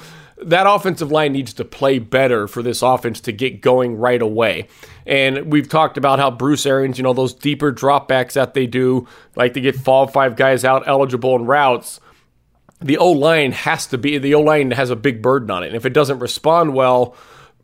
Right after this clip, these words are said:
Brady, when he does struggle, which obviously is not often,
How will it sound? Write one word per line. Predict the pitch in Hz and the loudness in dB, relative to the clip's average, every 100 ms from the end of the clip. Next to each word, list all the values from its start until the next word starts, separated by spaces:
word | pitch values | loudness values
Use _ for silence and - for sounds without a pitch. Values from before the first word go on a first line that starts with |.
| _ | _
Brady, | - 117 131 156 185 165 | -16 -4 2 2 2 0
when | 131 147 131 | 2 2 0
he | 156 135 | -6 -6
does | 107 139 160 143 | -2 2 2 0
struggle, | - - 185 147 85 | -6 0 2 2 -2
which | 110 113 | -6 -2
obviously | 127 131 123 143 | 0 0 -4 -4
is | 113 | -4
not | 117 135 | 0 2
often, | 139 135 - 101 104 | 2 2 0 -4 -6